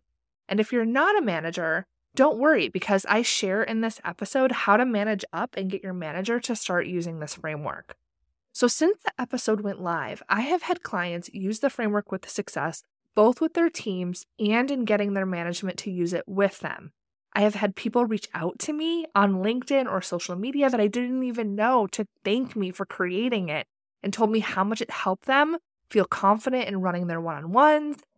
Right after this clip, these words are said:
and the positive feedback that their teams have shared with them because they started integrating this. It is honestly something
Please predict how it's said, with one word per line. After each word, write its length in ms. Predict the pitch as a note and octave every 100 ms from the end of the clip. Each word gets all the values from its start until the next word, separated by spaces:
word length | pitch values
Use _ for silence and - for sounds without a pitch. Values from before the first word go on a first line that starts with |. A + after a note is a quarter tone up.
| _
and 120 | G3+
the 60 | G#3+
positive 560 | - - G3+ B3 B3+ -
feedback 340 | G3+ F#3+ F#3
that 140 | G3+
their 80 | F3+
teams 420 | F3 - F#3+ G3
have 140 | F#3+ F3+
shared 340 | - D#3 F3
with 140 | A#3+ C4
them 260 | D#4+ E4
because 400 | B3 - - G3
they 120 | G3+
started 320 | F#3+ F#3 F3+ -
integrating 580 | F3 F3 E3+ D#3+ -
this. 360 | - - - - _ _ _ _ -
It 60 | B3
is 140 | D#4 -
honestly 400 | G#3+ A3 A#3+ D4
something 520 | - C4+ C#4+ D#4 D#4